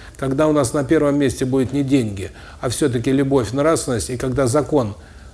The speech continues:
Что должен защищать закон? У нас сейчас закон защищает интересы какого-то клана. А закон должен защищать интересы страны. Это, во-первых. А в главном закон должен защищать, э, нашу душу.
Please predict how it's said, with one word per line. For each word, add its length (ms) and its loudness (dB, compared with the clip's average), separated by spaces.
Что 280 4
должен 240 6
защищать 500 2
закон? 440 -4
У 40 -4
нас 220 0
сейчас 260 0
закон 320 0
защищает 540 0
интересы 420 0
какого-то 420 -4
клана. 420 -8
А 100 -6
закон 320 4
должен 280 4
защищать 540 -2
интересы 440 2
страны. 520 0
Это, 220 -2
во-первых. 480 4
А 160 0
в 80 -2
главном 560 2
закон 320 0
должен 260 0
защищать, 540 -4
э, 340 -2
нашу 320 -2
душу. 380 -4